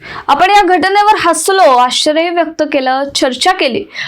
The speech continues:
पण यामागे खूप गंभीर प्रश्न आहेत. एकोणीस वर्षाचा मुलगा थेट खून करण्याचा प्रयत्न करतो आणि तेही का? तो पोलिसांच्या तावडीतून पळून जातो म्हणजे त्याची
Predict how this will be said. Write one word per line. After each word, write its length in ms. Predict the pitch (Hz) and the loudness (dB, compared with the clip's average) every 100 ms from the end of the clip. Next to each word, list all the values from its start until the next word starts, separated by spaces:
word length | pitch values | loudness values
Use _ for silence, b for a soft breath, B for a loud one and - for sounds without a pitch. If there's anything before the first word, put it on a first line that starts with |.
| B - | B -4
पण 100 | 285 | -2
यामागे 840 | 247 262 294 349 294 240 254 277 | 0 2 4 2 0 0 -4 -4
खूप 240 | - 277 233 | -6 -6 -2
गंभीर 360 | 254 233 254 285 | -4 -2 -4 -2
प्रश्न 340 | 247 226 247 | -4 -6 -6
आहेत. 100 | 226 - - | -10 -8 -4
एकोणीस 400 | 302 370 415 403 | 0 4 2 4
वर्षाचा 520 | 392 359 403 403 415 | 2 4 0 2 0
मुलगा 380 | 392 320 285 320 330 | 0 0 2 2 2
थेट 280 | 320 370 339 320 | -2 0 -4 -4
खून 340 | - 339 403 415 | -2 -2 0 0
करण्याचा 460 | 359 302 294 294 | 2 2 -2 -2
प्रयत्न 580 | 311 320 285 285 285 277 | -2 0 -2 -2 0 0
करतो 440 | 277 220 214 - - _ _ - | -2 -6 -6 -8 -10 _ _ -8
आणि 180 | 220 233 233 | -6 -6 -4
तेही 260 | 254 247 277 | -2 0 -2
का? 200 | 277 254 - _ _ B B - | -2 -6 -6 _ _ B B -6
तो 60 | 254 | -2
पोलिसांच्या 680 | 262 247 302 320 302 359 370 | 0 0 0 -4 -2 -2 -2
तावडीतून 720 | 370 294 294 330 370 381 392 | 2 0 0 -2 -2 -4 -2
पळून 400 | 339 349 427 381 | 0 0 0 0
जातो 500 | 320 285 240 269 B B B | 0 0 -2 -4 B B B
म्हणजे 300 | 254 262 285 | 0 0 -2
त्याची 360 | 294 269 - | -2 -2 -2